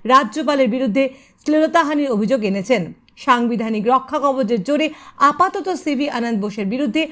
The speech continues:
আনুষ্ঠানিক তদন্ত শুরু করতে পারেনি পুলিশ। শনিবার এই নিয়েই রাজ্যপালকে তীব্র আক্রমণ করলেন মমতা।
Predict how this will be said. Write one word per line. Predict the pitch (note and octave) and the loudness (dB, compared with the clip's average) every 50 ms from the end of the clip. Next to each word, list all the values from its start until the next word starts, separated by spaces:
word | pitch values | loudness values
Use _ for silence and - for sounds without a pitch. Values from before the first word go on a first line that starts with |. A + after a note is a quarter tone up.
| - - - - | -8 -20 -6 0
আনুষ্ঠানিক | - B3 C4 D4 D4 - - C#4 A3+ G3+ F#3 - | 2 2 2 2 -2 -4 -4 -4 -4 -4 -4 -2
তদন্ত | A3 G#3 F#3 G#3 A3 G#3+ A3 A#3+ A#3+ A#3 - _ _ - | -2 -2 -2 -2 -2 0 2 0 0 0 -4 _ _ -8
শুরু | - - F4 F4 F4+ | -2 0 2 2 2
করতে | F4+ - - A3+ G3+ - D#4+ F#4 | 2 2 2 2 2 0 -4 -2
পারেনি | F4+ D4 A#3 G3+ G3 F#3+ F#3+ F#3+ | 0 0 0 0 0 -2 -4 -4
পুলিশ। | F#3+ A#3 A#3+ G#3+ G3+ E3 - - _ _ _ - _ _ - | -2 -2 -2 0 -2 -4 -6 -12 _ _ _ -20 _ _ -4
শনিবার | - D#4 D4+ C#4+ C4 C#4 C4 | 0 2 4 4 4 2 2
এই | B3 - B3+ B3 B3 | 0 0 0 0 2
নিয়েই | B3 C4 D#4 F#4 | 0 0 0 2
রাজ্যপালকে | F#4+ F4+ E4+ A3+ - C#4+ C4 D4 C#4+ B3 D4+ | 2 0 0 0 -2 -2 -2 -2 -2 -2 -4
তীব্র | D4 - E4 E4 E4+ B3+ B3+ D4+ D4 | -2 2 2 2 2 2 2 0 0
আক্রমণ | - A3+ A3 A3 - A3+ G#3 G#3+ G#3+ G#3+ | 2 0 -2 -2 -2 -4 -4 -2 -2 2
করলেন | A#3 B3+ C#4 D4+ F#4 F#4 F#4 | 2 2 2 2 -2 -2 -2
মমতা। | E4+ C4 A3+ A3 A3 A#3+ G#3+ D#3+ - | -2 0 0 0 -2 -2 -2 -2 -4